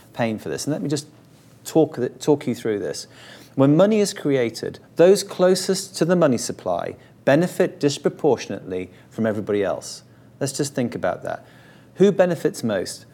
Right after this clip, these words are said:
Government benefits most because it can pay for the things it can't afford or pay off its debts. Who benefits second? The financialized system, those people working with the financial system, they make money out of a product that costs them nothing to make.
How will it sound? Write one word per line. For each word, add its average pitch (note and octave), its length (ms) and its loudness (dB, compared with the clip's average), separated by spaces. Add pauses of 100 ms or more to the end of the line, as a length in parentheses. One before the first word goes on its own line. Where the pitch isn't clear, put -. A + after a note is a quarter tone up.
(280)
Government G#3 420 2
benefits - 460 -8
most G#2 400 -8
because - 260 -4
it C#3 100 -6
can A2 180 -4
pay D3 280 0
for C#3+ 120 -8
the C3 60 -6
things A#2 300 -2
it G#2 100 -10
can't G#2 280 -8
afford G#2+ 400 0
or - 40 -4
pay - 220 -4
off A2+ 200 -4
its F2 180 -8
debts. - 440 -6 (300)
Who F3+ 160 4
benefits D3 460 -2
second? - 580 -6
The - 60 -10
financialized D#3 720 -2
system, C#3 400 -4
those A2 200 -4
people C3+ 300 -2
working C3+ 360 2
with G#2+ 80 -2
the G2 80 -6
financial F#2+ 420 -8
system, G2 420 -8 (300)
they G3 160 4
make G3 300 -2
money A#2+ 400 0 (160)
out E3 120 0
of E3 60 -2
a D3+ 60 2
product F#3 400 -2
that D3 80 -4
costs F#3+ 300 -2
them D#3+ 120 0
nothing F3 340 -2
to E3 120 -2
make. E3 400 0